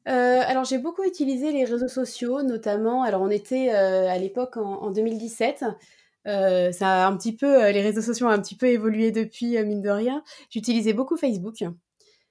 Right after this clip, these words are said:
Euh, alors, ju-, j'utilisais beaucoup Facebook. C'est vrai qu'en amont de Facebook, j'utilisais aussi beaucoup mon réseau personnel.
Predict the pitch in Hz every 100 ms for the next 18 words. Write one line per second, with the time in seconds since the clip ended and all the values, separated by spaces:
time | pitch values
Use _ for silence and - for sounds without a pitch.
0 | _ - 208 202 196 190 190 - 196 196
1 | 233 220 240 269 247 233 254 262 262 247
2 | 247 320 - - 240 254 214 214 214 226
3 | 233 226 214 220 262 214 208 208 202 202
4 | 196 226 214 214 240 214 190 185 190 185
5 | - 196 247 277